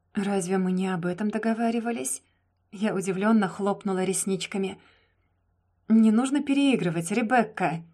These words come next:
раздражённо заметил Кимли. Дыхание его стало тяжёлым.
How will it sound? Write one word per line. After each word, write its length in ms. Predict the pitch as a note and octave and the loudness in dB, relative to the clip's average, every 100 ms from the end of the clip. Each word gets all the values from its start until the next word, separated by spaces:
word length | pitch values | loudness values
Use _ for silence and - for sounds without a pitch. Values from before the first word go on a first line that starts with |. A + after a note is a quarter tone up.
| _ _ _ _ - | _ _ _ _ -4
раздражённо 720 | A3+ G#3+ G3 G3 G3+ G3 G3 | -2 0 -2 0 0 0 -2
заметил 500 | F3 F3 F3 E3 F#3 | -4 -4 -4 -4 -6
Кимли. 440 | F3 G3 F3+ G3+ - - _ _ - | -4 -4 -4 -8 -12 -20 _ _ -4
Дыхание 600 | F#3+ - F#3+ G3+ A3 G3+ | -4 -4 -6 -2 -2 -2
его 220 | F3+ F3 | -4 -6
стало 340 | E3+ F#3+ F#3+ G3+ | -6 -6 -6 -6
тяжёлым. 600 | - F3+ F3 F3+ F#3+ | -2 0 0 -2 -6